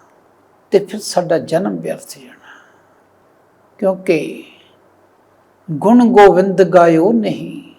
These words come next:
ਜਨਮ ਅਕਾਰਥ ਕੀਨ, ਕਹੋ ਨਾਨਕ ਹਰ ਭਜ ਮਨਾ, ਜਿਉ ਬਿਧ ਜਲ ਕੋ ਮੀਨ।" ਉਹ ਤਾਂ ਕਹਿੰਦੇ, ਜਿਵੇਂ ਮੱਛੀ ਦਾ ਪਾਣੀ ਨਾਲ ਪਿਆਰ ਹੈ,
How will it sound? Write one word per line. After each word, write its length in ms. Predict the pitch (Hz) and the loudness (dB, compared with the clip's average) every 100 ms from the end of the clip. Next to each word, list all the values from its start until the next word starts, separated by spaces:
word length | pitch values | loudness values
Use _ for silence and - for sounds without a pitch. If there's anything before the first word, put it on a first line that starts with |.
| _ _ _ _ _ 147 | _ _ _ _ _ -8
ਜਨਮ 400 | 139 196 240 214 143 180 | 2 4 4 4 2 0
ਅਕਾਰਥ 560 | - 160 208 214 - - | 0 2 2 2 -4 -18
ਕੀਨ, 400 | - 165 165 160 - _ _ _ _ _ _ _ - | -14 -12 -10 -12 -16 _ _ _ _ _ _ _ -4
ਕਹੋ 240 | - 208 208 | -2 0 -2
ਨਾਨਕ 520 | 170 151 151 147 - | 0 -2 -4 -8 -10
ਹਰ 260 | - 156 - - | -10 -10 -8 -8
ਭਜ 200 | - 196 | -6 -8
ਮਨਾ, 400 | - - - - _ _ _ _ _ _ _ | -14 -14 -18 -20 _ _ _ _ _ _ _
ਜਿਉ 280 | 147 185 196 | -8 0 2
ਬਿਧ 260 | 160 156 - | 0 -6 -10
ਜਲ 360 | 160 - 147 | -14 -14 -14
ਕੋ 220 | 143 - 135 | -16 -20 -20
ਮੀਨ।" 340 | - - 233 _ _ _ _ _ _ _ _ _ - | -18 -20 -20 _ _ _ _ _ _ _ _ _ -12
ਉਹ 60 | 233 | -6
ਤਾਂ 140 | 220 | -6
ਕਹਿੰਦੇ, 320 | 226 226 214 | -2 -2 -2
ਜਿਵੇਂ 320 | 165 175 165 | -2 -4 -4
ਮੱਛੀ 440 | 139 143 - - 254 | -4 -6 -8 -6 -2
ਦਾ 360 | - - - - | -2 -4 -12 -8
ਪਾਣੀ 280 | - 208 208 | -2 -2 -2
ਨਾਲ 240 | 180 151 151 _ | -6 -8 -10 _
ਪਿਆਰ 280 | 165 170 - | -8 -6 -6
ਹੈ, 340 | - - - | -8 -20 -20